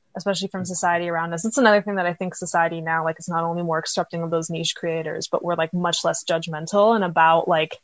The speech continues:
"Hey, if that makes you happy, you do you," right? But, like, definitely when, like, I was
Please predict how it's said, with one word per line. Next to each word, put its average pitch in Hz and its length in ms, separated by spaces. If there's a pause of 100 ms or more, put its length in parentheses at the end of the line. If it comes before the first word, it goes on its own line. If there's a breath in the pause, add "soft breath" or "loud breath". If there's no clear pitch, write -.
"Hey, 233 320
if 160 120
that 180 160
makes 196 240
you 202 80
happy, 196 480 (160)
you 190 160
do 185 80
you," 190 400
right? 175 300 (440 soft breath)
But, 214 160
like, 190 200
definitely 202 440
when, 185 340
like, 165 200
I 170 160
was 175 280